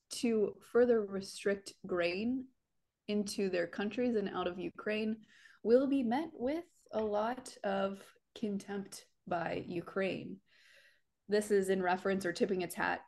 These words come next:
to the earlier comments made this week by, uh, specifically Poland and, uh, Hungary, Romania, and a few of those other Eastern European countries that said they would do whatever it took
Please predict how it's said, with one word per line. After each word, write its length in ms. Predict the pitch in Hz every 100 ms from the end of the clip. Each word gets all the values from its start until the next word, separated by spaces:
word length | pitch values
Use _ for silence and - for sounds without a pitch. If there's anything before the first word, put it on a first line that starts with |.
| -
to 240 | 190 185 180
the 100 | -
earlier 380 | 208 208 185
comments 420 | 185 190 180 175 170
made 220 | 170 165
this 260 | 180 -
week 260 | 170 170 -
by, 300 | 170 170 170
uh, 100 | 170
specifically 760 | - 196 202 311 370 202 180 -
Poland 560 | 190 190 185 175 180 - - 185
and, 480 | 160 160 160 165 - - _ _ _ -
uh, 40 | - _
Hungary, 720 | - - 208 208 202 180 175 180 175
Romania, 460 | 175 170 170 170
and 100 | 160
a 40 | 160
few 200 | 185 170
of 80 |
those 220 | 156 175 190
other 320 | 180 165 - 196
Eastern 420 | 196 - 196 175
European 420 | 165 160 180 160
countries 520 | - 214 214 196 196 - - - -
that 220 | 208 233 233
said 300 | 240 240 208
they 140 | 208
would 220 | 190 185
do 140 | 185 196
whatever 260 | 185 180
it 100 | -
took 300 | - 185 -